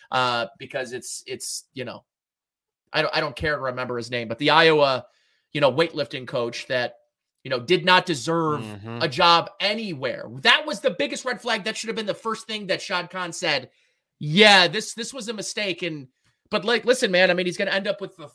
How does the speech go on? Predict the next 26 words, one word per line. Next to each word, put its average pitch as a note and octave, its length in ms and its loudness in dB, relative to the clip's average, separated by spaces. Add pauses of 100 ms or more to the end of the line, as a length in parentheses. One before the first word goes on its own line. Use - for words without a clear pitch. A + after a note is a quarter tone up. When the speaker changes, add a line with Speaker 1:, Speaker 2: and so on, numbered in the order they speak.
Speaker 1:
third G3 260 -10
or F3 80 -10
fourth F#3+ 500 -8
shortest F#3+ 500 -6
tenure F#3+ 380 -6
of D3 100 -6
any E3 180 -4
head D#3 180 -2
coach E3+ 220 -4
in E3 60 -8
N E3 80 -4
F D#3+ 100 -6
L D3+ 80 2
history, D3 360 -6
just D3+ 180 -6
short C#3+ 340 -4 (220)
of B2+ 160 -8
Bill E3 160 2
Belichick's D3 540 -2
one C3+ 260 -4
day A#2+ 200 -4
with A2 120 -14
the B2 60 -14
New A#2 80 -18
York - 180 -18
Jets. - 300 -20